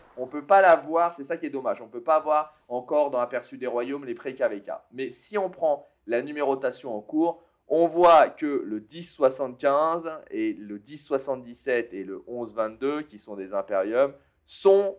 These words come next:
tous réunis et s'affrontent. On voit que le dix cinquante-neuf et le dix cinquante-deux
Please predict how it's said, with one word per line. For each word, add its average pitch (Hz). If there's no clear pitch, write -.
tous 190
réunis 147
et 143
s'affrontent. 127
On 117
voit 120
que 117
le 95
dix 98
cinquante-neuf 117
et 101
le 98
dix 117
cinquante-deux 120